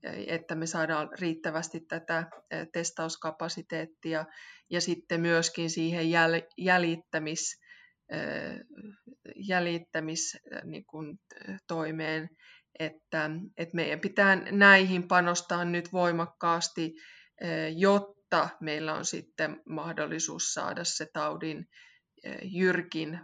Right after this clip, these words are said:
vaihe hieman matalammaksi. Ja sit tietysti tulee tän talouden osalta niin, niin olennaisesti, ö, keskusteluun tää rajoitustoimien aste-, asteittainen purkaminen,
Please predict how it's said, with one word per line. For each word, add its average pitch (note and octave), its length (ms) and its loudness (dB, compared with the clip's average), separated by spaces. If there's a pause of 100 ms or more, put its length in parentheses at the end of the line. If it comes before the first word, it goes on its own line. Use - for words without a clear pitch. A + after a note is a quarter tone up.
vaihe E3 500 -4 (720)
hieman D#3+ 380 -4 (100)
matalammaksi. D#3+ 800 -6 (320)
Ja A#3 80 2
sit B3+ 260 2
tietysti B3 420 2
tulee A#3+ 680 6 (240)
tän A#3 300 4
talouden G#3+ 540 8
osalta G3+ 500 6
niin, G3+ 420 2 (440)
niin G#3 240 4
olennaisesti, F#3+ 920 6 (180)
ö, F#3 40 -2 (520)
keskusteluun F3 800 -2
tää F3 200 4
rajoitustoimien F3 1120 0 (100)
aste-, F3 480 0 (140)
asteittainen E3 880 -2
purkaminen, D#3+ 800 -6